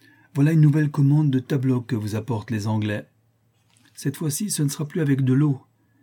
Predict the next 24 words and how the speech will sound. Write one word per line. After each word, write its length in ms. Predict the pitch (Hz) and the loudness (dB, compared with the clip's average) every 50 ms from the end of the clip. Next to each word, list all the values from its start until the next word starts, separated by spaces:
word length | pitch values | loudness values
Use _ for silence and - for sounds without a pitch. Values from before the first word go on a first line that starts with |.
| _ - | _ -2
mais 140 | 135 127 120 | 0 0 2
bien 160 | 120 135 131 | 4 4 4
avec 200 | 123 127 123 117 | 4 2 0 0
du 100 | 120 123 | -2 0
vin 180 | 123 131 131 | 2 2 2
généreux 480 | 123 123 127 131 131 127 131 139 131 127 | 2 4 4 4 4 4 4 2 0 0
que 140 | 127 - 107 | -2 -4 -4
nous 240 | 101 101 101 95 104 | -2 -2 -2 -4 -4
arroserons 440 | 98 98 107 101 101 104 107 104 | -4 -2 -4 -4 -4 -2 -2 -2
vos 140 | 98 101 98 | -2 -4 -6
productions. 640 | 98 - 110 101 101 101 - - - 110 101 101 - _ _ _ _ _ _ _ _ _ _ _ _ _ _ _ - | -6 -4 -6 -6 -6 -6 -8 -8 -6 -6 -6 -6 -8 _ _ _ _ _ _ _ _ _ _ _ _ _ _ _ -4
Examinez 440 | 165 139 147 165 165 170 165 156 | -2 0 2 2 2 2 2 2
donc 320 | 147 160 170 175 156 147 151 | 2 2 0 0 -2 -2 -2
avec 200 | 123 131 127 - | -2 -2 -2 -2
attention 600 | 143 - - 147 139 - - - 185 180 170 - _ _ _ _ _ | -4 -2 -2 -2 -2 -2 -2 -4 -4 -4 -4 -6 _ _ _ _ _
comment 260 | - - 156 147 143 139 | -4 0 2 4 6 6
les 100 | 139 127 | 4 2
choses 360 | - - 185 170 170 160 147 | 0 -2 -4 -2 -2 -2 0
vont 120 | 143 143 127 | 0 0 0
se 160 | - - 135 | -2 -4 -6
passer. 460 | - 147 123 - - 135 123 135 - _ _ _ _ _ _ _ _ _ _ _ _ _ _ _ - | -6 -6 -6 -4 -4 -4 -6 -8 -10 _ _ _ _ _ _ _ _ _ _ _ _ _ _ _ -8
Quant 160 | - 110 104 | -4 -4 -4
à 120 | - 110 95 | -2 -2 -2
moi, » 360 | 98 98 107 120 135 - | -2 -2 -2 -4 -4 -8